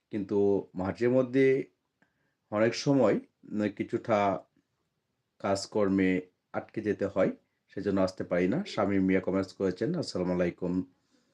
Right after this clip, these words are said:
ওয়ালাইকুম সালাম, কেমন আছেন? আহ, আলহামদুলিল্লাহ, আমি ভালো আছি, আমি ভালো আছি। আপনারা সবাই কেমন আছেন? সকলের সুস্বাস্থ্য দিক কামনা করছি। যে যেখানেই থাকবেন, সুস্থ থাকবেন, ভালো থাকবেন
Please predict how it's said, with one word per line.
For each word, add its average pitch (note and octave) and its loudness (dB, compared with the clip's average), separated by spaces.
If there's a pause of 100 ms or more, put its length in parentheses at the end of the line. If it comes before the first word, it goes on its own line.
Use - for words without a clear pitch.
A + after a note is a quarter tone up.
(220)
ওয়ালাইকুম F#2 -2
সালাম, F#2 -2
কেমন F#2 -2
আছেন? F#2+ -2 (920)
আহ, E2+ -6 (300)
আলহামদুলিল্লাহ, F#2 0
আমি F#2 0
ভালো F2+ 0
আছি, F2 -2 (540)
আমি F#2+ -2
ভালো F#2 0
আছি। F#2+ -2
আপনারা F#2+ -4
সবাই F#2+ -2
কেমন F#2 -2
আছেন? F#2 -2
সকলের F#2+ -6
সুস্বাস্থ্য A2 -4
দিক F#2 0
কামনা F#2 0
করছি। F#2+ -2 (640)
যে A2+ 0
যেখানেই A#2 2
থাকবেন, A2+ 0
সুস্থ - -4
থাকবেন, A#2+ 2
ভালো G2+ -2
থাকবেন A2+ -2